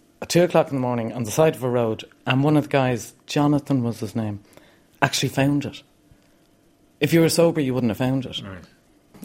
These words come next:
Speaker 1: I, I also did the "what would my parents do," and I think my mother would have sold it, definitely. I don't know what my father would have done.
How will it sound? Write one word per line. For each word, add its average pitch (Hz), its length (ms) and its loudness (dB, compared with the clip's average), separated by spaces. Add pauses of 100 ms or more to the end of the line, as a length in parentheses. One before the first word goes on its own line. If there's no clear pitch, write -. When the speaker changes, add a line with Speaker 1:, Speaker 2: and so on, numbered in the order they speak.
Speaker 1:
I, 240 320 4
I 254 40 6
also 254 480 4
did 175 320 2
the 165 100 4
"what 156 240 4
would 156 120 -2
my 156 140 2
parents 156 460 2
do," 123 180 2
and 117 80 2
I 120 80 2
think 123 220 -2
my 120 100 2
mother 131 240 2
would 143 140 0
have 113 80 -4
sold 110 240 0
it, 98 80 -8
definitely. 90 560 -6
I 117 60 -20
don't 120 120 -2
know 123 60 0
what 120 140 -2
my 101 100 -4
father 104 320 -6
would 98 160 -8
have 95 100 -10
done. 90 180 -10